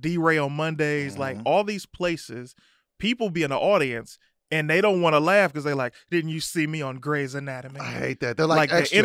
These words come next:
Speaker 1: energy, right?
Speaker 2: <laughs> Right, right,
Speaker 1: And they
Speaker 2: right.
Speaker 1: also want free everything.
Speaker 2: I hate
Speaker 1: Not
Speaker 2: that.
Speaker 1: everybody, but I'm
Speaker 2: Right.
Speaker 1: talking about our experiences and with our people in L A.
Speaker 2: Mm-hmm.
Speaker 1: People are like, "Yo, I, I should be on a list. Like, this is that city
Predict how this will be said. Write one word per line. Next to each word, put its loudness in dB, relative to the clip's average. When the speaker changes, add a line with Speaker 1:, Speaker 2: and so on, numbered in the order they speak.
Speaker 1:
energy, -6
right? 8
Speaker 2:
<laughs> -4
Right, 6
right, 2
Speaker 1:
And 2
they 4
Speaker 2:
right. -2
Speaker 1:
also 0
want 0
free -6
everything. 0
Speaker 2:
I -20
hate -20
Speaker 1:
Not 4
Speaker 2:
that. 4
Speaker 1:
everybody, 2
but 0
I'm 0
Speaker 2:
Right. 2
Speaker 1:
talking 2
about 2
our 4
experiences -4
and -6
with 0
our 4
people -6
in -4
L 0
A. -2
Speaker 2:
Mm-hmm. -16
Speaker 1:
People -2
are -2
like, -4
"Yo, 2
I, 0
I -8
should -10
be -4
on -2
a -2
list. 0
Like, -2
this -6
is -12
that 0
city -2